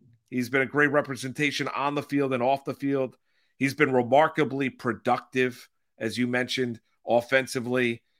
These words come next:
It'd be next to impossible to replace what he is able to do offensively, middle part of that lineup. And let's be honest, with not a lot of ton of protection around him. It's not like that lineup is loaded top to bottom with one all-star after another, and Alonso's just taking advantage of seeing quality pitching.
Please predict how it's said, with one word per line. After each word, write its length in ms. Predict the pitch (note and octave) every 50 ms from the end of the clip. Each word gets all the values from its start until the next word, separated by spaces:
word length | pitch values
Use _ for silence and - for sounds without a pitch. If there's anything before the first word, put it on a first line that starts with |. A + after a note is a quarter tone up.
| _ _
It'd 120 | - A2
be 100 | C3 C3
next 380 | B2+ B2+ D3+ D#3 - - - -
to 100 | D3 C3+
impossible 720 | B2 A2+ - C3+ C3 C3 C#3 C3 - D3 C3 C3+ C3+ C3+
to 160 | - - B2 A2+
replace 540 | G#2+ G#2+ - - C3 C3+ C3+ C3+ - -
what 120 | A#2+ A2+ -
he 200 | - - C3 C3
is 120 | B2+ G#2+
able 280 | B2 A#2+ B2+ A#2 B2+ A2+
to 100 | A#2+ A2
do 220 | A#2 B2 B2 A#2
offensively, 640 | A#2 A2+ A2+ - A#2+ A#2+ A#2 - B2 A#2+ B2 A#2+ A2+
middle 220 | A#2 B2 B2+ A#2+
part 200 | A2 A#2 B2 A#2+
of 60 | A#2
that 120 | A#2 A2+ A2+
lineup. 360 | A#2 A#2+ B2+ C3 C3 C3 - - - - -
And 120 | - B2 F3
let's 120 | - -
be 140 | - B2+ B2+
honest, 380 | C#3 F3+ E3 B2+ G2+ - - - _ _ _
with 100 | A#2 A#2
not 140 | C#3+ F3+ G3+
a 60 | G3+
lot 180 | G3 F3 E3+ D3+
of 100 | C3 -
ton 200 | - D3 D3+ C#3
of 100 | A#2+ -
protection 800 | - G#2+ - - - - E3+ E3 - - - B2 A2 G2 F#2 - _ -
around 440 | A2+ G2+ G2 A2+ C#3+ D3+ C#3 G#2
him. 140 | G2 E2 - - - -
It's 140 | - -
not 160 | C#3 D3 F3 D3+
like 180 | D3 C#3 -
that 160 | - C3+ B2+
lineup 460 | A#2+ A#2+ B2 C3 C#3+ C#3 C3 A#2+ - A#2
is 180 | G#2+ F2+ F2
loaded 460 | G2 A2 B2 C#3+ D3+ C#3 G#2+ G2 -
top 260 | - G#2+ B2+ B2+ - -
to 80 | A2+
bottom 400 | E2+ G#2 A2 C3 C3 A2 F2 C#2+ - _ - - - - - -
with 100 | A2+ G#2+
one 220 | A2+ C3+ D3 C#3+
all-star 440 | C3+ C3+ C#3 C3+ - - C#3+ B2+ B2+
after 300 | B2+ B2+ B2 - A#2 A2
another, 340 | A2 A#2+ C3 C3+ B2+ A#2+ A2+
and 80 | G#2+
Alonso's 540 | G#2+ G#2 A2+ A#2 B2+ C3 A#2+ A2+ A#2+ A#2 A2
just 240 | - B2 A#2 - -
taking 300 | - C3+ - B2+ A#2 A2
advantage 420 | G#2 F#2+ A#2+ B2 A#2+ A#2+ A#2 -
of 80 | A2 G2
seeing 240 | - - A#2+ G#2+ G#2+
quality 380 | - - A#2 A#2 A2 G2+ G2+
pitching. 480 | G2+ - B2+ D3+ - - G2+ E2+ D#2